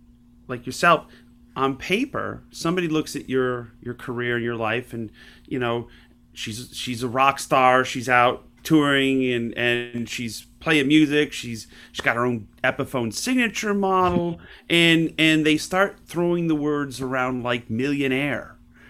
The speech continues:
Speaker 2: Oh my
Speaker 1: And
Speaker 2: God, no. <laughs>
Speaker 1: and
Speaker 2: Not yet.
Speaker 1: and the, yeah, the, the truth of the matter is, is that the, you,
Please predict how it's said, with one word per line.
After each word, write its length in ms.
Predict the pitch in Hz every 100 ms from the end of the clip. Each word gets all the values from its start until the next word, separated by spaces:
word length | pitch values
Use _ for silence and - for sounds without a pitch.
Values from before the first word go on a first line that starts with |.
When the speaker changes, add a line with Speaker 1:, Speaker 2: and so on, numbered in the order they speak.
| -
Speaker 2:
Oh 200 | 160 151
my 140 | 135
Speaker 1:
And 280 | 135 135 135
Speaker 2:
God, 380 | 170 127 113 - -
no. 360 | 160 156 170 -
<laughs> 360 | 196 - - 262 269
Speaker 1:
and 500 | 277 - 151 151 277 - _ - - - -
Speaker 2:
Not 280 | 214 202 160
yet. 140 | -
Speaker 1:
and 200 | 185 180
the, 360 | 165 160 175 - - - - _ _ _
yeah, 140 | 202 214
the, 180 | 165 156
the 180 | 165
truth 460 | 160 - 226 269 269
of 160 | 220 160
the 80 |
matter 480 | 156 156 214 285 127
is, 440 | - - 101 120 -
is 200 | 123 117
that 320 | 135 123 - - - - _
the, 340 | 131 143 143 - - - _ - _ -
you, 320 | 151 156 147